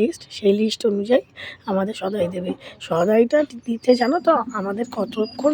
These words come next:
টাইম লাগিয়েছে, প্রায় আড়াই ঘন্টা। ওরা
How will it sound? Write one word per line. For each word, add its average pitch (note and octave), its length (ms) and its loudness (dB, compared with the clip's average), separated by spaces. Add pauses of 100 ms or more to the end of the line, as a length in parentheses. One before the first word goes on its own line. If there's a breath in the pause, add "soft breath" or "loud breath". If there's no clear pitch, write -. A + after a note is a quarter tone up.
(100)
টাইম A3+ 160 4 (100)
লাগিয়েছে, C#4 360 4 (220)
প্রায় A3+ 340 4 (200)
আড়াই G#3+ 240 6 (100)
ঘন্টা। E3+ 360 -2 (1040 loud breath)
ওরা G3+ 160 6